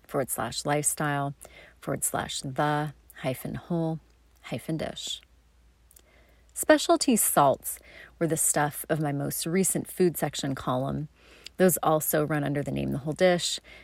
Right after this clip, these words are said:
every other week in the Mail Tribune's food section a la carte. The column that ran January twenty-seventh had the headline Salty Solutions, and it acknowledged Americans' sort of love-hate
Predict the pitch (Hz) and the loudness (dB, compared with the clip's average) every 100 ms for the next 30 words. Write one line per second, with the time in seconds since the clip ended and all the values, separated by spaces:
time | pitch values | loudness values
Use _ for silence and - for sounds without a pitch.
0 | - - 143 156 147 143 135 143 147 - | -4 -2 2 2 2 0 0 -2 -2 -6
1 | - - 165 156 143 139 160 139 139 139 | -10 -4 0 2 0 0 -2 -2 -2 -4
2 | - 147 135 131 - - 123 - 107 92 | -2 -4 -2 -4 -2 -4 -4 -4 -4 -6
3 | - 104 95 - - _ 202 - 233 214 | -4 -4 -4 -6 -20 _ 0 6 6 6
4 | 185 - - 151 156 156 156 160 - - | 4 0 -4 -2 0 0 0 -2 -6 -18
5 | - _ _ - - 165 160 151 151 - | -20 _ _ -4 2 4 4 2 0 -2
6 | - 156 139 - 156 143 139 - - - | -2 -2 -2 0 2 2 -2 -6 -8 -2
7 | - 180 156 165 156 151 143 156 - - | 2 2 2 0 0 0 0 0 2 4
8 | 262 - 277 - - 135 135 147 - - | 4 4 0 2 0 0 -2 -2 -2 -4
9 | 107 78 - - - - - - - 262 | -4 -4 -6 -8 -18 -20 -20 -20 0 6
10 | 285 294 262 269 285 294 294 - - 180 | 6 6 4 0 0 0 0 -2 -2 2
11 | 170 160 160 - 165 156 - - - - | 2 2 0 0 -2 0 -4 -10 -20 -20
12 | - _ - 240 220 190 190 196 214 240 | -20 _ 0 4 4 4 2 4 6 6
13 | 226 180 - - 165 147 - | 4 -2 -2 2 2 2 -4